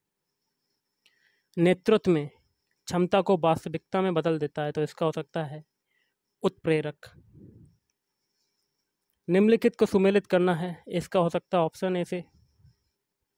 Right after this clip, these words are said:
पहला है हर कोई नेता बन सकता है, इसका देखिए, इसका हो सकता है थ्री से, हमेशा नहीं।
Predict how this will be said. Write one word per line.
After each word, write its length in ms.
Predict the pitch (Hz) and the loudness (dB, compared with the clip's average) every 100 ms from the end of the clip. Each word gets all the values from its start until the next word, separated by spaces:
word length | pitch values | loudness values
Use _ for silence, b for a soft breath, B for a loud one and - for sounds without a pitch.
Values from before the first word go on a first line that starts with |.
| _ _ _ _ _ - | _ _ _ _ _ -2
पहला 280 | 170 170 202 | 0 2 2
है 280 | 190 202 202 - | 2 0 -4 -6
हर 140 | 180 | -4
कोई 180 | 185 214 | 2 4
नेता 260 | 208 202 202 | 4 2 0
बन 160 | 175 160 | -2 -6
सकता 340 | 143 _ 147 | -8 _ -10
है, 180 | 143 143 _ | -10 -14 _
इसका 260 | 175 - 196 | -10 -4 -2
देखिए, 420 | 180 175 190 185 - | -2 -2 -4 -6 -10
इसका 320 | 175 180 - 180 | -14 -12 -4 -2
हो 120 | 160 | -2
सकता 320 | 156 - 180 | -6 -8 -8
है 200 | 160 175 - _ _ _ _ _ _ _ _ _ _ _ _ _ _ _ _ _ _ _ _ _ _ _ - | -8 -10 -16 _ _ _ _ _ _ _ _ _ _ _ _ _ _ _ _ _ _ _ _ _ _ _ -2
थ्री 180 | 180 170 | 0 0
से, 240 | 147 143 - _ _ 165 | -4 -8 -10 _ _ -6
हमेशा 340 | 170 170 190 | -4 -2 -2
नहीं। 280 | 170 143 | -4 -6